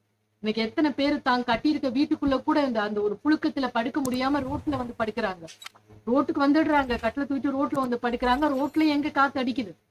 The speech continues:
ஃபுல்லா கட்டடங்கள் மறைஞ்சு மறைஞ்சு இருக்கு, எங்க காத்து அடிக்குது?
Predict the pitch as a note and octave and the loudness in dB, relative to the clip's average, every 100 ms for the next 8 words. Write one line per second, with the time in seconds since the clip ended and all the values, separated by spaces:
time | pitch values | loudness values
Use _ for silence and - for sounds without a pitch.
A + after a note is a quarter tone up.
0 | _ _ - B3+ D4 D#4 C4 B3 C#4+ C#4+ | _ _ -2 2 4 4 2 0 2 2
1 | C#4 B3 A#3+ C#4+ C4 B3 C#4+ C4+ A#3+ A3 | 2 2 4 2 4 2 2 -2 -4 -4
2 | A3 C#4 A#3+ A3 A3+ G3 F#3+ | -2 -2 -2 -2 -2 -4 -6